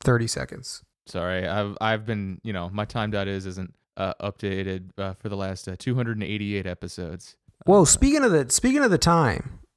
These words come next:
Speaker 1: uh, I'm not, I'm not gonna plug the time out of context, though you could see it. I could plug it, but I won't. I won't plug time out of context.
Speaker 2: You won't
Speaker 1: But speaking of the time,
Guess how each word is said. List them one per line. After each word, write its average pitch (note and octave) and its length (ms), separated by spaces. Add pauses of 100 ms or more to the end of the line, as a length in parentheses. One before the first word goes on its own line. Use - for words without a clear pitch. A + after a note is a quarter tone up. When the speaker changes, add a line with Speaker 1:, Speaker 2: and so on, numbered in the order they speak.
(180)
Speaker 1:
uh, A#2 300
I'm B2+ 100
not, D#3+ 240
I'm C#3 100
not E3+ 140
gonna D3 140
plug A#2+ 480 (400)
the A#2+ 240
time A2+ 420
out G#2+ 160
of G#2 100
context, - 680
though B2 140
you B2 140
could B2 220
see A#2+ 220
it. - 160 (480)
I B2 80
could G#3 260
plug G#2+ 240
it, - 220 (400)
but B2 180
I A2+ 80
won't. A2+ 360 (480)
I B2+ 60
won't B2+ 220 (140)
plug A2+ 240
time A2+ 180
out A2 140
of G#2 40
context. A#2 340
Speaker 2:
You C#3 60
won't C#3 60
Speaker 1:
But D3 140
speaking F3+ 260
of F3+ 80
the D3 80
time, E3+ 380